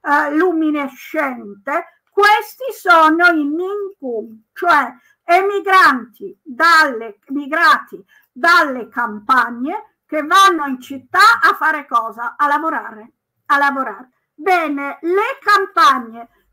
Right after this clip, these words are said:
vi ricordo che, mm, alla, mm, nel millenovecentoquarantanove,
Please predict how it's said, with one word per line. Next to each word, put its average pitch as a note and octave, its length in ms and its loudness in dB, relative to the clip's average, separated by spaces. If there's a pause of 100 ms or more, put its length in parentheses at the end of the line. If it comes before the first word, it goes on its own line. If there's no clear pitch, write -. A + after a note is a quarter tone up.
vi D#4 160 -6
ricordo D#4 960 0
che, D4+ 400 -8 (340)
mm, C#4 220 -6
alla, C4 640 2
mm, B3 540 -8
nel C#4 260 -2
millenovecentoquarantanove, D#4 2750 -2